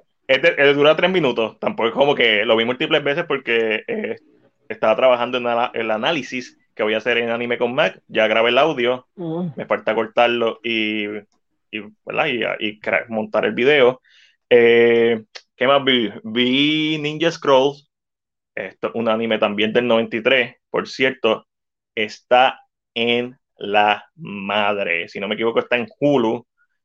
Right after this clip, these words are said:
Speaker 1: Este, mano, increíble.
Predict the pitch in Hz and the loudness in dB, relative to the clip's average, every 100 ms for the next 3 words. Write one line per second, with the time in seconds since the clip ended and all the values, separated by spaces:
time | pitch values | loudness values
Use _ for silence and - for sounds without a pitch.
0 | _ - 113 98 - _ - 104 90 87 | _ -2 0 0 -6 _ -8 -6 -4 -6
1 | 90 87 85 85 82 73 - _ _ _ | -6 -10 -10 -10 -12 -14 -20 _ _ _
2 | _ _ - 117 123 104 90 _ _ _ | _ _ -10 -8 -4 -4 -4 _ _ _
3 | _ _ _ 120 110 110 107 113 110 85 | _ _ _ -6 0 2 4 4 2 0
4 | - | -4